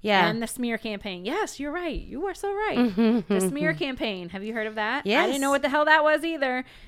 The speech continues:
Speaker 2: until one of our friends, <laughs> um, uh, used to use it as a hashtag.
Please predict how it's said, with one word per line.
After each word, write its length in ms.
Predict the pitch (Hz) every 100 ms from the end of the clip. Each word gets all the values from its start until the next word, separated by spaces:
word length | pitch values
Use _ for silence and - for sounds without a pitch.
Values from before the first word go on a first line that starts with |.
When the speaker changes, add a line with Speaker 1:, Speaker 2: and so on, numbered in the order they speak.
| -
Speaker 2:
until 340 | 208 240 226
one 140 | 226 254
of 100 | 262
our 140 | 262
friends, 540 | - 294 262 240 240
<laughs> 20 | 247
um, 580 | 214 220 214 208 208 - -
uh, 40 |
used 380 | 196 196 247 -
to 60 | 277
use 220 | 240 262
it 60 | 285
as 140 | 262
a 60 | 202
hashtag. 800 | - 208 262 - - 175 - -